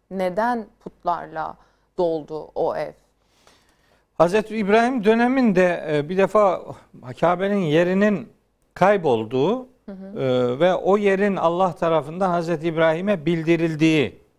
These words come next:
Speaker 1: Hı hı.
Speaker 2: ifade edilir Hac suresinde. "Ve iz bevve'na li İbrahim'e mekânel beyti."
Speaker 1: Ki aynı iddia k-, kaybolması üzerine de var.
Speaker 2: Var. E, "Biz Mek-, o beytin yerini İbrahim'e bildirmiştik." diyor.
Speaker 1: Hı hı.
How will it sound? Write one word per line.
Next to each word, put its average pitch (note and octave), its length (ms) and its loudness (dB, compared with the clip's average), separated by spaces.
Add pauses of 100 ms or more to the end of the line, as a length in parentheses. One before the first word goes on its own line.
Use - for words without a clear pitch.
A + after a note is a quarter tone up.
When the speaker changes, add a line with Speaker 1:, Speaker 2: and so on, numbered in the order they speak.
(220)
Speaker 1:
Hı A#3 60 -8
hı. G#3+ 360 -12
Speaker 2:
ifade C3 580 0
edilir A#2 260 0
Hac C#3 240 0
suresinde. D#3+ 720 -2 (340)
"Ve D#3 100 4
iz D3 220 -4
bevve'na D3+ 640 2
li D3+ 260 0
İbrahim'e D3+ 640 2
mekânel D3+ 680 -2
beyti." B2 420 -2
Speaker 1:
Ki A#3 100 -10
aynı B3 280 -6
iddia C4 380 -6 (280)
k-, - 200 -18
kaybolması A#3 640 -2
üzerine G3 460 -4
de D#3+ 80 -2
var. D#3+ 220 -4
Speaker 2:
Var. D3+ 220 4 (460)
E, C3+ 600 2 (260)
"Biz G3+ 640 0 (560)
Mek-, D3+ 520 -2
o F3+ 240 2
beytin D3+ 440 0
yerini E3 460 2
İbrahim'e D#3 840 2
bildirmiştik." D3 800 -2
diyor. D#3+ 200 2
Speaker 1:
Hı A#3+ 40 -2
hı. A3 40 -10